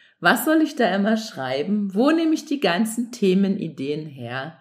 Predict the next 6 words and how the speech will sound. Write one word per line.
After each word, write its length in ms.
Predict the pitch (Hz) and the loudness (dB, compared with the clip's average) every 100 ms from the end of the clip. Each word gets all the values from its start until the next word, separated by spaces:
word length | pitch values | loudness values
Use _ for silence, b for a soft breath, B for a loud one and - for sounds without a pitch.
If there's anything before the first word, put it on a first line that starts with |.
| B B B B | B B B B
Und 160 | 196 185 | -2 0
genau 400 | 190 185 208 294 | 2 6 6 6
darüber 720 | 170 143 196 262 277 277 285 | 6 4 4 0 -2 0 -2
sprechen 560 | - - 185 220 262 170 | -4 0 2 2 0 0
wir 160 | 165 | -2
heute. 640 | 160 170 - 190 165 277 | -2 -2 0 0 2 0